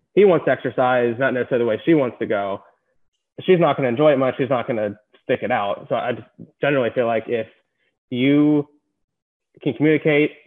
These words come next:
make them buy in, make them have a good time, that's the hard part. They call that, like, the soft skills, but that's what separates, separates people. 'Cause I think the majority of people are gonna get better. I mean, we've seen a lot of research.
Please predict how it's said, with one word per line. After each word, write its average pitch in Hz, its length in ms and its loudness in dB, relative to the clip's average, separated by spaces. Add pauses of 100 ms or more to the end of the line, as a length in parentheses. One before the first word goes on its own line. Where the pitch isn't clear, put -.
(200)
make 131 260 0
them 131 180 -4
buy 127 260 -2
in, 123 280 -2
make 123 160 -2
them 117 120 -6
have 120 160 -4
a 110 40 -2
good 107 320 -4
time, 175 440 -4 (680)
that's 170 240 0
the 240 100 4
hard 143 300 2
part. 101 160 0
They 139 140 2
call 190 160 4
that, 170 100 4
like, 123 180 0
the 107 140 -4
soft 135 280 -2
skills, 175 340 2 (440)
but 127 400 2
that's 156 240 0
what 233 140 4
separates, 123 540 2 (560)
separates 127 400 -2
people. 92 320 -8 (420)
'Cause 139 120 -2
I 147 100 2
think 202 140 4
the 180 60 4
majority 175 380 4
of 160 80 2
people 160 240 2
are 127 80 6
gonna 123 200 0
get 117 460 -2
better. 127 220 0
I 117 60 -2
mean, 120 100 0
we've 135 160 0
seen 135 140 0
a - 20 0
lot 117 140 -2
of 117 40 -2
research. 123 380 0